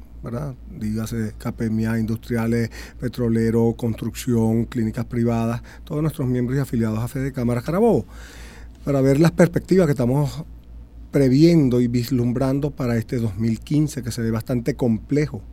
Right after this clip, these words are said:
Hay unas medidas dictaminadas por el presidente de la República, que todavía no están nada claras, que no hemos logrado discernir cuál va a ser el, el, los nuevos valores de la tasa cambiaria que nos van a dominar.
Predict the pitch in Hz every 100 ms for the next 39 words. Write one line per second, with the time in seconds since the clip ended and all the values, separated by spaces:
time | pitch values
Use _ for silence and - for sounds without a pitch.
0 | - - - - - - - - - 113
1 | 127 135 123 117 117 131 123 - 113 110
2 | 110 113 139 123 113 120 113 117 107 117
3 | 117 113 110 165 180 165 175 170 - -
4 | 113 113 113 131 120 120 120 113 143 143
5 | 143 135 107 110 117 113 110 113 117 -
6 | - - - 120 120 110 120 127 - 123
7 | 117 120 - 123 123 123 120 110 - -
8 | - 123 123 113 113 113 123 110 131 -
9 | 127 117 131 156 131 117 110 113 104 117
10 | 123 117 117 123 120 110 110 120 123 120
11 | 117 120 156 175